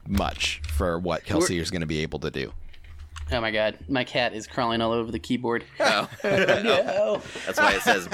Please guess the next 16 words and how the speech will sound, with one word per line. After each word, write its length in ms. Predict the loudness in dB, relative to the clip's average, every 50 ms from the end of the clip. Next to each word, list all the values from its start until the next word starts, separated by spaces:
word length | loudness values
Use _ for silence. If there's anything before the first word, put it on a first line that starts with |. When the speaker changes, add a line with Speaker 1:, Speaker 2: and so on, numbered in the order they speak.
| 0
Speaker 3:
back 240 | 2 4 4 2 2
tick 200 | 0 0 2 4
Speaker 2:
Um, 220 | 4 4 4 4 4
Speaker 3:
eleven, 400 | 4 2 2 0 0 -2 -2 0
back 260 | 0 2 2 0 -2
tick, 260 | -2 -4 -4 -4 -4 -4
back 300 | -4 -2 -2 -4 -6 -6
tick. 340 | -4 -2 -2 -2 -4 -6 -14 -18 -18 -18 -8 0
Speaker 2:
Yep, 160 | 2 2 2 2 0 -2 -2
that, 320 | 0 0 2 2 2 2 2
uh, 280 | 2 2 2 2 2 2 0 -2 -2 2
thanks 240 | 2 2 2 4 2
for 120 | 2 2
that 220 | 2 2 0 0 0
contribution, 560 | -2 -2 -2 -2 -2 -2 -2 -2 -2 -4 -6
cat. 340 | -4 -2 -2 -2 -2 -4